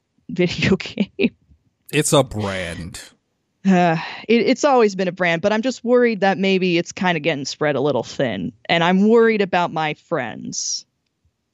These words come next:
Speaker 1: And this is my open invitation to say, "Guys,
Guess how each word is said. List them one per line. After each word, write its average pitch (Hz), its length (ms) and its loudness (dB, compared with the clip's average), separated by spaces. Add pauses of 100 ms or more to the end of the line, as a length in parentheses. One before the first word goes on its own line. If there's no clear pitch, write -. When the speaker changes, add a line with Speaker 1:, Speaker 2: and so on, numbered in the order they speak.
Speaker 1:
And 175 320 -2
this 190 260 0
is 185 180 -4
my 175 320 2
open 170 300 -2
invitation 156 640 -2
to 135 60 0
say, 123 240 -2
"Guys, 214 840 0